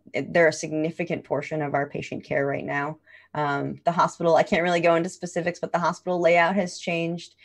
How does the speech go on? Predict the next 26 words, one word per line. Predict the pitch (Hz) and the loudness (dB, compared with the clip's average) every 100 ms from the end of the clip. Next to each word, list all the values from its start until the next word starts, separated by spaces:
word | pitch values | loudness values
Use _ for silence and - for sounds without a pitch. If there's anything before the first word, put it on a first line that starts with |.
| _ _ - | _ _ -4
Um, | 160 147 139 147 147 - - _ _ _ _ _ _ _ - - _ _ _ | 0 0 -2 -4 -6 -8 -12 _ _ _ _ _ _ _ -20 -20 _ _ _
so | - - 165 | -8 0 2
it's, | 160 | 0
it's | - 156 | -4 -4
been, | - 156 156 | 2 2 2
it's | - - | -4 -8
been | - 147 139 - _ _ _ _ _ - | -8 -6 -8 -10 _ _ _ _ _ -6
different. | 139 139 156 240 - - _ - - - | -6 -4 -4 -4 -6 -18 _ -20 -20 0
Um, | 165 156 147 143 143 143 143 143 135 - - _ _ - | 4 6 6 4 2 0 0 0 -2 -4 -8 _ _ 2
it | 247 | 2
feel, | - 277 277 220 | 2 2 2 2
so | - 262 | -2 -2
for | 240 | 0
the | 247 | 0
past | 233 262 311 - | 2 2 2 0
couple | 269 226 202 | -2 2 2
of | |
months, | 185 220 - - | 2 -2 -4 -4
or | 165 | -4
for, | - 196 185 - _ | 0 0 0 -6 _
for | - - | -8 -6
April, | 202 233 233 170 165 - | -2 -2 2 2 4 2
I | 165 | 2
was | 160 156 | 2 -2
doing | 165 156 | -6 -4
telemedicine. | 170 156 165 190 - 262 | 0 0 0 -4 -6 -8